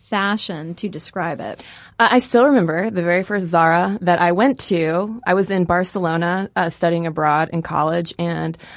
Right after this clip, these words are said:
Speaker 2: uh, one of my besties who I went with knew about Zara. I was, obvi-, <laughs> from my previous impression,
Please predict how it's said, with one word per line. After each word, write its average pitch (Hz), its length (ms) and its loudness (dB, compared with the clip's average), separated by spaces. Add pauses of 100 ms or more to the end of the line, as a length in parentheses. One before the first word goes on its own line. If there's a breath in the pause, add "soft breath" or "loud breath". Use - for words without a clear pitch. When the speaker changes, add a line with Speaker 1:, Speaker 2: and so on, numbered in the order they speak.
(100)
Speaker 2:
uh, 175 200 2
one 175 80 0
of 175 40 2
my 165 160 0
besties 190 800 0 (320)
who 196 160 0
I 175 120 2
went 185 280 0
with 165 480 -4 (240 soft breath)
knew 220 240 4
about 165 300 6
Zara. 147 340 2
I 190 80 4
was, 175 460 -2
obvi-, 180 640 0
<laughs> - 0 -
from 220 220 4
my 196 140 4
previous 233 420 6
impression, 202 600 6